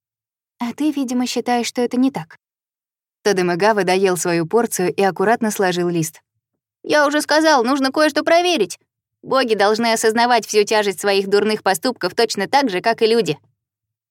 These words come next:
В дверь постучали. Тадамыгава замер. Мансаку чуть откинулся назад и крикнул: "Открыто!" "Доброе утро!" В дверях стоял офицер Анмёрё. "Мне нужен Тадамыгава Даймёдзин.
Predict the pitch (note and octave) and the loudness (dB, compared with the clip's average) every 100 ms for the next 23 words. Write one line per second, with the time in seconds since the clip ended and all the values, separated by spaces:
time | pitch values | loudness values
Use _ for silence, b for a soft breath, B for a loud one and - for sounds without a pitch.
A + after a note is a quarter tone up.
0 | _ _ _ G3 F3+ F3+ E3+ F3+ G#3+ G#3+ | _ _ _ -10 -4 -4 -4 -4 -2 -2
1 | F3 D#3 D3 _ _ _ - G#3 F3+ D#3+ | -4 -6 -8 _ _ _ -2 0 2 2
2 | E3+ F3+ G3 G3 D#3 D3+ _ _ _ _ | 2 0 0 0 0 -4 _ _ _ _
3 | _ _ _ G#3 F#3+ F3+ A3 G#3 E3 G#3+ | _ _ _ -2 -2 0 0 -2 -4 -2
4 | F#3 - G#3+ F#3 E3+ F3 E3+ G#3 A#3 A#3 | -2 -2 -2 -2 -2 -2 0 0 0 0
5 | - A#3+ F3 E3 b _ _ _ _ _ | -2 -2 -2 -2 b _ _ _ _ _
6 | - - C4+ E4 C4 F3 - _ _ _ | -2 0 0 2 2 0 0 _ _ _
7 | _ _ _ _ _ E3 F#3 G#3 G#3 G#3+ | _ _ _ _ _ -2 2 2 2 2
8 | G3+ F3 E3 D#3 C#3 _ _ _ _ _ | 2 0 -2 -4 -4 _ _ _ _ _
9 | _ _ G3 F3+ F3+ G#3+ - F3 F3+ F3 | _ _ -8 -2 0 0 -2 -2 0 -2
10 | E3+ E3+ F3 F#3+ F#3 G3+ F#3 D#3 D3+ _ | -4 -6 -4 0 0 0 0 -2 -6 _
11 | _ _ _ _ _ E3 F#3 G3 G3 F#3 | _ _ _ _ _ -8 -2 0 0 0
12 | F#3 F3 F#3 F3+ F3 F#3 F#3 F3+ F#3 F3+ | 0 0 0 0 2 4 4 2 0 0
13 | F#3 F3 G3+ D#3+ C3+ | -2 0 2 0 -4